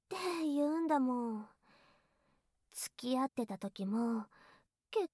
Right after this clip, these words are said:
婚前に妊娠はさせられないとかなんとか言って、生ハメしてくれなかったし。君って、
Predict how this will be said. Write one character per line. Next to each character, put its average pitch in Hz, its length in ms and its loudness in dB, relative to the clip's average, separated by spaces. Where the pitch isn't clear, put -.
婚 294 280 2
前 285 200 2
に 220 160 2
妊 262 180 2
娠 294 240 -2
は 277 140 0
さ 214 240 -4
せ 277 180 -2
ら 403 100 2
れ 427 120 2
な 415 140 4
い 403 80 0
と 370 100 -6
か 320 120 -2
な 285 180 2
ん 277 60 0
と 285 80 0
か 247 100 -6
言 233 120 -2
っ - 20 -18
て、 254 500 -2
生 214 300 2
ハ 214 120 -4
メ 196 160 -2
し - 80 -12
て 349 140 -2
く - 140 -6
れ 349 100 0
な 320 140 -2
か 240 120 -8
っ 220 40 -6
た 208 180 -10
し。 202 340 -6
君 294 380 2
っ 269 40 -2
て、 - 240 -6